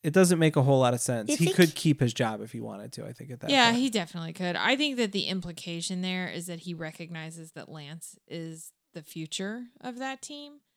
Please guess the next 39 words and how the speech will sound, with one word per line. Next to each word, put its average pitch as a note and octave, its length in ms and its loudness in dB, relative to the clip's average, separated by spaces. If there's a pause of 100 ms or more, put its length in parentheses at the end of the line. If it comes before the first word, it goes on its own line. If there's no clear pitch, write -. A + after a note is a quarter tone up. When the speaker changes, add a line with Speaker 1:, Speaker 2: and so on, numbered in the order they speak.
(280)
Speaker 3:
but F3+ 160 -6 (240)
in F3+ 300 -2
real G3 220 0
life, G#3+ 220 -2
that - 260 -10
doesn't F3+ 380 0
really F3+ 280 0
work F3 420 -2
because F3+ 320 -2
Lance F3 320 -2
needs F3+ 180 -2
a E3 40 -4
college D#3 420 -6
degree E3+ 460 -4
and D#3+ 140 -8
a D3+ 60 -8
teaching E3+ 600 -8
certificate F3 720 -10 (120)
to - 120 -8
work D#3 280 -10
for - 100 -16
the E3 100 -10
school. E3+ 380 -8 (200)
Speaker 1:
Sure. B2+ 300 -2
Speaker 3:
So, D#3 340 -2 (400)
like, E3 320 -4 (240)
there's B3+ 200 2
at C4 160 4
least B3+ 480 2
four B3+ 200 0
years A#3+ 640 -4 (180)
for A#3 140 -4
Kilmer A3+ 340 -2
to A3+ 80 -2
continue G#3+ 540 0
coaching G#3+ 440 -4
at G#3+ 120 -8
that A3+ 180 -10
point. A#3 260 -12